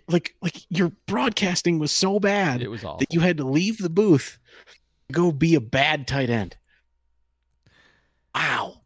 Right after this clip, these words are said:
Speaker 2: Yep.
Speaker 1: And yet your tight end was, was you're, you, being a forty-two-year-old tight end who runs and turns like a school bus is somehow still better than being in the booth talking.
Speaker 2: Indeed.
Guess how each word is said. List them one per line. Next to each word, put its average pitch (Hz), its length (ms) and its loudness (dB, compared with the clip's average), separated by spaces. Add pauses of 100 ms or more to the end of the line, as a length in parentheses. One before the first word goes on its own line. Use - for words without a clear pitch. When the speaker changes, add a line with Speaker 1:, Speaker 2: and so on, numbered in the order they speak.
(140)
Speaker 2:
Yep. - 200 -12
Speaker 1:
And 196 60 0
yet 208 220 2
your 175 120 2
tight 190 240 0
end 156 200 -2
was, 139 220 -2 (100)
was 123 280 -2
you're, 131 280 -2 (140)
you, 131 160 -4
being 139 380 4 (380)
a 127 60 -4
forty-two-year-old 117 800 4
tight 101 180 -4
end 98 300 -4 (420)
who 101 200 -8 (520)
runs 120 420 2
and 107 160 0
turns 113 300 0
like 98 120 -6
a - 40 -8
school 110 280 -4
bus 95 380 -8 (1200)
is 113 100 -2
somehow 120 360 4
still 110 240 0
better 104 460 -4 (440)
than 104 80 -4
being 101 200 -2
in 98 80 -4
the 98 60 -6
booth 98 260 -12
talking. 98 400 -12
Speaker 2:
Indeed. 98 640 -6